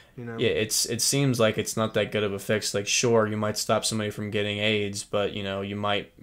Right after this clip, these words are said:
Speaker 2: help them get their last fix of an overdose. I don't know.
Speaker 1: Right.
Speaker 2: I don't know if they monitor it or
Speaker 1: Um,
Speaker 2: not, but it's just, like, I don't feel like, I, I feel like decriminalizing it is a good start and, like, finding actual, like,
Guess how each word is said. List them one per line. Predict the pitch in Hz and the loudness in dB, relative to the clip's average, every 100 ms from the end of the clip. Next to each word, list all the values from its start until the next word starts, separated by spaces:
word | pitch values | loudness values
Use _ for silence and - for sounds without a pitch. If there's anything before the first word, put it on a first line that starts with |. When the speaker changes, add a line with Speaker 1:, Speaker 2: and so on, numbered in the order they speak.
| 98 | -14
Speaker 2:
help | - 107 - | -2 -2 -2
them | 107 104 | -4 -4
get | 104 107 | -4 -2
their | 104 | 0
last | 107 101 - | 2 2 2
fix | 113 107 110 | 0 0 -2
of | 104 | -2
an | |
overdose. | 104 104 101 101 101 - - - | -2 -2 -2 -4 -4 -6 -8 -8
I | - | -6
don't | 98 - | -6 -8
know. | - - - - - - - - - _ - - - - - 127 | -12 -14 -20 -20 -20 -20 -20 -20 -20 _ -16 -16 -20 -20 -20 -16
Speaker 1:
Right. | 120 | -4
Speaker 2:
I | |
don't | 117 | 0
know | 120 | 0
if | 113 | 2
they | 113 | 2
monitor | 107 104 110 110 113 | 4 2 2 4 4
it | 107 | 4
or | 101 | 0
Speaker 1:
Um, | |
Speaker 2:
not, | 98 101 90 | -2 -2 -4
but | - | -6
it's | 92 - | -6 -6
just, | - | -6
like, | 98 101 | -4 -4
I | 107 | -2
don't | 113 110 | -2 -4
feel | - - 113 | -8 -2 0
like, | 107 | 2
I, | 123 131 | 2 4
I | 131 | 4
feel | 175 | 6
like | 160 | 6
decriminalizing | 135 120 127 123 117 113 110 107 | 4 0 2 4 4 2 2 -2
it | 107 76 | -2 -2
is | 113 | -4
a | 104 | -4
good | 110 101 | -4 -4
start | - 107 107 104 - - | -2 2 2 0 -8 -14
and, | 120 110 | -6 -4
like, | 107 | -6
finding | - 107 107 107 | -4 -2 0 0
actual, | 104 107 110 107 104 | -2 -2 -2 -2 0
like, | 104 101 | 0 -2